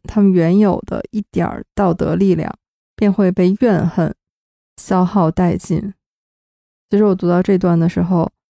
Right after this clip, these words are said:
也是觉得后背一凉。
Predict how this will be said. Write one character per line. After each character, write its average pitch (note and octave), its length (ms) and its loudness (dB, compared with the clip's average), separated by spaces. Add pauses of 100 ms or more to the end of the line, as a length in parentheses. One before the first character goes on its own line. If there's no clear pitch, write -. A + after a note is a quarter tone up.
(260)
也 F3 120 2
是 E3+ 520 0 (140)
觉 E3+ 160 -2
得 E3+ 440 -2 (440)
后 F3+ 220 0
背 E3+ 200 0
一 E3+ 140 2
凉。 D#3+ 380 -2